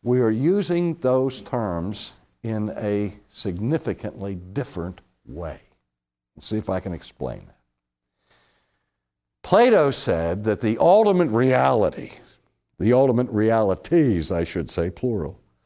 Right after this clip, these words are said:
are ideas. The truth is ultimately formal, not material.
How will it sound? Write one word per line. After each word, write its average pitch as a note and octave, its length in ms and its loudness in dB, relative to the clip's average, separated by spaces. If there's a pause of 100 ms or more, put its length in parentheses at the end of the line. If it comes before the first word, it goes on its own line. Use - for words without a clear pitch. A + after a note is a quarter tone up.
(460)
are G#2 460 2 (280)
ideas. G2 920 -2 (2500)
The B2 100 2
truth - 680 2
is E3 240 2 (100)
ultimately D3 760 2 (160)
formal, B2 1040 2 (320)
not C#3 600 2
material. A2 800 -4